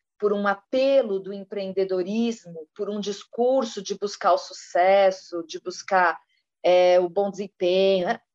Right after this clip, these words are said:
Mas, na verdade, com isso, elas tão sendo exploradas pelo sistema de produção e tão sendo exploradas sem nenhuma garantia de proteção.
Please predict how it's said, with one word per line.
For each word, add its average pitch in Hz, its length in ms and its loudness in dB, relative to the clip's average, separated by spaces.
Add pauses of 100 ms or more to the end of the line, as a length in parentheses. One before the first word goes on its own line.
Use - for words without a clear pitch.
(140)
Mas, 196 300 0
na 208 140 -2
verdade, 208 880 -4
com 202 160 -12
isso, 220 440 -6
elas 196 280 2
tão 240 120 -4
sendo 240 360 -6
exploradas 226 920 0 (400)
pelo 208 180 0
sistema 196 480 -6
de 185 120 -10
produção 175 800 -4 (300)
e 233 100 -10
tão 247 140 -2
sendo 262 300 -8
exploradas 262 760 -2
sem 269 160 -12
nenhuma 247 320 -8
garantia 285 680 -4
de 302 120 -14
proteção. 226 760 -2